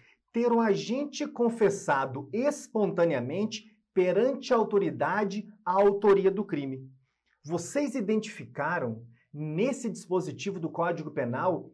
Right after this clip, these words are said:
alguma condicionante da confissão? O legislador condicionou o reconhecimento da atenuante da confissão espontânea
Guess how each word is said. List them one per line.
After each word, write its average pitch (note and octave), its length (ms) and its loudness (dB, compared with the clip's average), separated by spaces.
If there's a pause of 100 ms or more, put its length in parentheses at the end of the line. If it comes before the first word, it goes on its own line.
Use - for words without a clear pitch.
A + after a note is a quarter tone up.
(200)
alguma D#3 520 2 (140)
condicionante G#3 1200 -2
da D3+ 100 0
confissão? C3+ 680 -10 (840)
O E3 100 0
legislador F3 920 2
condicionou A3 800 0
o G3 80 6
reconhecimento F3+ 1000 -4
da F#3 80 0
atenuante E3+ 640 -2
da E3 120 0
confissão G3 600 -4
espontânea C#3 720 -4